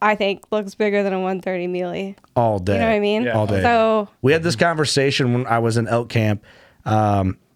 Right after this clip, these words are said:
Speaker 2: about two hundred inch mule deer versus two hundred inch whitetails. And I said, "Man, no offense, guys. I know mule deer are your bread and butter,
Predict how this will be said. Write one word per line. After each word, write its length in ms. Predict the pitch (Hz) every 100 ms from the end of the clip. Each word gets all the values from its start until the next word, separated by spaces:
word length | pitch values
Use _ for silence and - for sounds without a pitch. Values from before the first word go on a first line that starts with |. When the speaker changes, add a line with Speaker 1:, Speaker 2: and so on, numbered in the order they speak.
| - 117
Speaker 2:
about 340 | 110 110 -
two 200 | - 139
hundred 320 | 127 127 123
inch 240 | 117 107 113
mule 260 | 113 117
deer 320 | 123 127 127
versus 380 | 123 113 - 107
two 160 | - 117
hundred 240 | 117 110
inch 160 | 101 -
whitetails. 720 | 107 107 101 113 120 123 - - - - -
And 120 | 117 113
I 80 |
said, 260 | 107 117 107
"Man, 320 | 117 117 117
no 160 | 120 127
offense, 360 | 120 123 123 127
guys. 360 | 127 131 131
I 80 | 113
know 320 | 113 120 120
mule 240 | 110 110 110
deer 180 | 120
are 20 | 104
your 140 | 107
bread 200 | 107 110
and 120 | 110 107
butter, 400 | 107 117 120